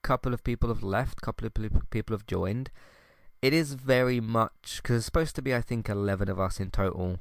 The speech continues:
It is a bit of a revolving door of cleaners. Nobody's under any sort of contracts. Um, it's, like, p-, people could show up for one day and then you never see them again, or some people are there for months, some people are there for a couple of weeks. It can be any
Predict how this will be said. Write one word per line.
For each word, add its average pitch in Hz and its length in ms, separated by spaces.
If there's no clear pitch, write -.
It 123 140
is 147 140
a 127 80
bit 120 220
of 107 120
a 110 120
revolving 98 640
door 90 400
of 92 420
cleaners. 92 440
Nobody's 120 360
under 113 340
any 104 160
sort - 200
of 95 180
contracts. 98 840
Um, 92 760
it's, - 600
like, 95 360
p-, - 80
people 131 280
could - 140
show 120 140
up - 100
for 107 120
one 107 240
day 104 160
and 104 100
then 95 120
you 95 80
never 95 220
see 101 180
them 95 140
again, 95 400
or 98 140
some 104 160
people 101 220
are 92 40
there 98 120
for - 140
months, 95 440
some 107 140
people 101 260
are 98 40
there 98 80
for - 100
a 101 40
couple - 280
of 95 60
weeks. 95 260
It 113 120
can 120 120
be 120 180
any 95 360